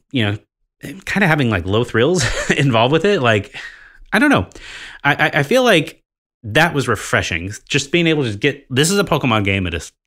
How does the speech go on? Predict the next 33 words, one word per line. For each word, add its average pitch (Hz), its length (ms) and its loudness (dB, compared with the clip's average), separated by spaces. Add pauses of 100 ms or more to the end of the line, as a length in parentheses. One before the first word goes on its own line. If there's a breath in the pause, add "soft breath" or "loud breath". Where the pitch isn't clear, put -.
kind 95 140 -2
of 80 80 -2
set 175 240 2
apart 151 280 0
from 104 220 0
the 92 80 -2
modern 143 480 2
Pokemon 131 360 0
system 117 260 -6
that 110 120 -4
we 101 80 -2
have. 98 360 0 (360 soft breath)
You 85 100 -4
couldn't 175 260 2
do 165 120 2
anything 143 340 0
with 110 120 -2
Pokemon 101 400 2
Bank. 95 260 0
You 98 80 -4
couldn't, 175 240 0
like, 147 180 0
link 117 220 -2
it 120 260 0
or 92 300 -4
transfer 135 340 -2
Pokemon 95 400 -2
from 98 120 -6
previous 87 280 -2
generations. 143 540 -2
It 107 40 -2
was 90 120 -6
like, 90 180 -4